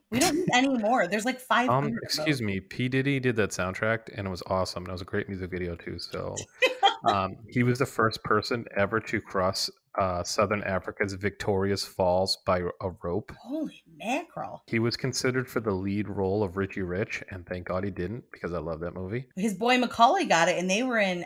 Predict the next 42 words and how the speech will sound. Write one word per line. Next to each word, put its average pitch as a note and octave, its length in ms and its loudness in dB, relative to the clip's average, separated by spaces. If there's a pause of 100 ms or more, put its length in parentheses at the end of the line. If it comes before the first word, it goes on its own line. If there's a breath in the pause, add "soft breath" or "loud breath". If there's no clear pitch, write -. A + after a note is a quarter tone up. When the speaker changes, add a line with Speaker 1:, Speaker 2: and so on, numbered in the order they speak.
(120)
Speaker 1:
The D#3 180 -6
Good D#3 340 -8
Son C#3+ 320 -4
together. C#3 480 -6
Do D#3 140 -10
you, E3+ 100 -2
do - 140 -12
you D3+ 140 -6
ever D3+ 100 -6
see D3+ 140 -8
that D3 80 -4
movie? F3 360 -6 (400)
Speaker 2:
Mm-hmm. A2 360 -4 (420)
Speaker 1:
Oh. D#3+ 300 -2
Speaker 2:
Don't A2+ 100 0
they A#2+ 120 4
play, A2+ 220 4
like, F#2+ 180 0
evil? G2+ 340 0
One's F#2+ 240 -2
evil, F#2 340 -4
right? F#2 300 -2
Speaker 1:
Uh, G#3 260 6
Macaulay F3 360 -2
Culkin's E3+ 480 -4
the E3 100 -6
bit, D#3+ 240 -6
like, D3 180 -6
born C#3+ 320 -2
bad C#3+ 340 -4
kind D#3 180 -4
of D#3 80 -8
kid, E3 240 0
Speaker 2:
Yeah, - 100 2
Speaker 1:
and, - 100 -4
Speaker 2:
yeah. - 60 -8 (220)
Speaker 1:
and D#3 100 -6
Elijah's D3 360 -6
his C#3 120 -12
cousin. C#3 360 -12
It's - 100 -20
great. C3+ 400 -12